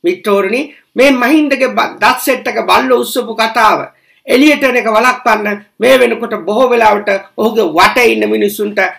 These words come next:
මහින්ද තදින් ප්‍රකාශ කරලා තියෙනවා මේක කාටවත් කියන්න එපයි කියන කාරණය. හැබැයි මේ වෙනකොට දන්නෝ දන්නවා මහින්ද රාජපක්ෂගේ දත් සෙට් එක ඊයේ රෑ, එහෙම නැත්නම් බොරු දත් සෙට් එක අද උදේ බල්ලෝ උස්සලා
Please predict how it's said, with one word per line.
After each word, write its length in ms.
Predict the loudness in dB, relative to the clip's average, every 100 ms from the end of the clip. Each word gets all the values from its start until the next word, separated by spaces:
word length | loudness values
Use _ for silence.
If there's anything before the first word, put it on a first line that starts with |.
| _
මහින්ද 400 | -2 0 0 -4 -6 -10 _
තදින් 360 | -2 0 0 -2
ප්‍රකාශ 400 | -4 -2 -2 -2 -4
කරලා 280 | -4 -4
තියෙනවා 300 | -4 -2 -2 -4
මේක 140 | -6 -4
කාටවත් 480 | 0 0 0 -6 -4
කියන්න 320 | -2 -2 -4
එපයි 360 | -8 0 2 2
කියන 220 | -2 -4 -4
කාරණය. 380 | -2 -2 -2 -8 _ _ _ -8
හැබැයි 420 | 0 2 0 -4 -2
මේ 160 | 4
වෙනකොට 400 | 4 4 -2 -6 -4 2
දන්නෝ 400 | 2 4 2 2
දන්නවා 460 | 2 0 0 -2 -4 -8 -6
මහින්ද 420 | -2 0 0 0
රාජපක්ෂගේ 840 | 2 2 0 -2 -4 -6 -4 -4 -6 _ _ _ _ _ _ _ -2
දත් 240 | 0 0
සෙට් 300 | 0 0 -2
එක 140 | -2 0 -2 -4
ඊයේ 280 | -6 0 2
රෑ, 180 | 4 2
එහෙම 200 | -2 -2
නැත්නම් 400 | -2 -2 -4 -2
බොරු 240 | 0 0 0
දත් 220 | -2 -2
සෙට් 240 | -4 -4
එක 120 | -4 -2 -2
අද 160 | 0
උදේ 400 | 0 2 2 2
බල්ලෝ 380 | 2 2 4 2
උස්සලා 420 | 2 0 0 0